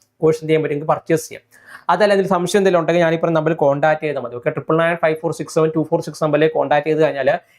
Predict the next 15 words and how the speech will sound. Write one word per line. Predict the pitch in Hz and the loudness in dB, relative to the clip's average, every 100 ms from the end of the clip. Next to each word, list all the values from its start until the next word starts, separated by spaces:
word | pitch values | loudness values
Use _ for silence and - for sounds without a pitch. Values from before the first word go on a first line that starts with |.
| - | -2
എന്തെങ്കിലും | 160 202 190 | 2 2 2
സംശയം | 175 170 | -2 0
ഉണ്ടെങ്കിൽ | 170 170 | 0 2
നമ്മൾ | 170 | 2
വിളിച്ച് | 160 156 175 | 2 2 2
കഴിഞ്ഞാൽ | 165 | 2
നമ്മൾ | 156 | 0
എന്ത് | 151 | 2
ചെയ്യും? | 147 156 | 2 2
അത് | 196 | 0
ക്ലിയർ | - 156 151 | 0 0 2
ചെയ്ത് | 151 | 2
തരുന്നതായിരിക്കും. | 143 131 131 110 123 | 2 2 0 -4 -2
അതേപോലെ | 139 147 160 | 0 2 0
തന്നെ | 139 | 0